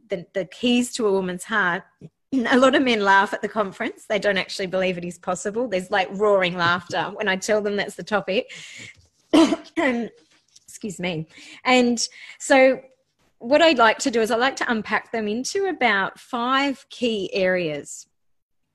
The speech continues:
And I think these are really helpful because if you surveyed a group of a hundred men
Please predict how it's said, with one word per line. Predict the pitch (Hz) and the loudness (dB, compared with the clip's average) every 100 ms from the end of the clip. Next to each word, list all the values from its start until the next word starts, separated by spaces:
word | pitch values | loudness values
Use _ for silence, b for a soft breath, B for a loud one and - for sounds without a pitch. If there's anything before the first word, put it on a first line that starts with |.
| - | -10
And | 220 | -4
I | 226 | -2
think | 226 349 427 | -2 -6 -4
these | 349 254 | -2 -2
are | 214 | 0
really | 208 185 180 | 0 -2 -4
helpful | 190 - - 185 | -6 -6 -6 -4
because | 208 269 285 | -4 -4 -4
if | - 392 | -2 2
you | 370 294 | 2 0
surveyed | - - 226 202 202 180 185 - | -2 -2 0 2 2 2 0 -4
a | 185 | -6
group | 196 202 | -4 -4
of | 214 190 | -2 -4
a | |
hundred | 170 202 220 208 | -4 -6 -4 -4
men | 185 160 151 214 | -4 -6 -6 -10